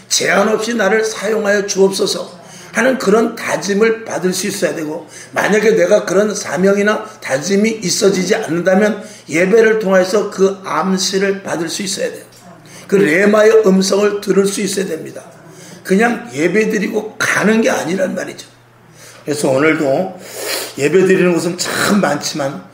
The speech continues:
그래서 하나님이 기뻐 받으시는 정말 내가 필요로 한 예배, 그리고 내가 정말 원하는 자들의 예배, 그런 예배는 얼마나 될까를 한번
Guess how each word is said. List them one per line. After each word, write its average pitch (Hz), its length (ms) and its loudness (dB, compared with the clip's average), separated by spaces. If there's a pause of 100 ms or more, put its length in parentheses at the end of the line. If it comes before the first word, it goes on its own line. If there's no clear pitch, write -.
(100)
그래서 175 500 0 (100)
하나님이 202 540 -2
기뻐 240 760 -2
받으시는 185 540 0 (400)
정말 175 320 2
내가 196 440 2
필요로 - 500 -2
한 208 180 0
예배, 147 380 -6 (300)
그리고 190 260 4
내가 185 280 4
정말 196 320 4
원하는 202 500 4
자들의 196 480 0
예배, 143 300 -8 (220)
그런 180 280 0
예배는 175 420 -2
얼마나 143 520 -6
될까를 131 600 -4 (200)
한번 117 440 -4